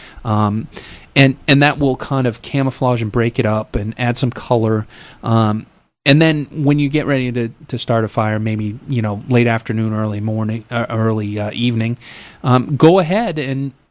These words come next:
and, uh, just move those farther away. You've already done your work of knowing where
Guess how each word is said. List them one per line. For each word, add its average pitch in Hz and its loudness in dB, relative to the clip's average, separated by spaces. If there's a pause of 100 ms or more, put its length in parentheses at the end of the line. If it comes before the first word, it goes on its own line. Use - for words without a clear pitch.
and, 131 -2
uh, 127 2 (1120)
just - 0
move 123 2
those 120 -2 (420)
farther 120 2
away. 117 -2
You've 123 -2
already 139 0
done 131 -2
your 117 -4
work 123 -2
of 107 -2
knowing 110 -4
where 113 -2